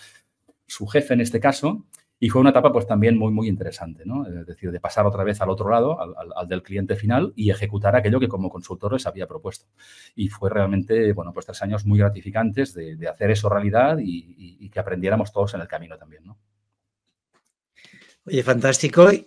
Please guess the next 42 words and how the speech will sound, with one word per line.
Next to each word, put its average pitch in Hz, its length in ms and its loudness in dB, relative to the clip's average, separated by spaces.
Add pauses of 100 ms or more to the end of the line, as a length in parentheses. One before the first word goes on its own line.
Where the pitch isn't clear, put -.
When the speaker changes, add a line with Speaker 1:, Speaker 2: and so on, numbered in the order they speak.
Speaker 2:
pero 131 560 6
ahí 127 180 4
no 147 100 6
acaba, 147 360 4
¿no? 151 200 2
De-, 127 500 0
decides 120 400 0
cambiar 151 580 0
y 139 120 -8
te 127 100 -4
vas 131 180 -2
a 160 80 -6
Ferrovial, 139 560 0
que - 120 -10
la 123 100 6
última 131 240 -2
vez 131 160 0
que - 80 -4
hablamos 135 520 -2 (800)
acababas 131 480 0
justo 151 240 -4
de 151 80 2
incorporarte 143 960 -4 (180)
en 143 80 -8
la 127 60 -2
dirección 120 340 -4
de 139 120 -2
personas, 147 540 -4
o - 40 -12
sea, 120 220 -6
llevabas 117 380 -4
toda 143 240 -2
tu 143 120 -2
vida 131 460 -2 (760)
en 131 140 -6
el 127 100 -4
área 135 180 0
de 139 80 -2
sistemas, 143 680 -4
¿no? 143 140 -2
De 143 80 -2
tecnología, 135 800 -4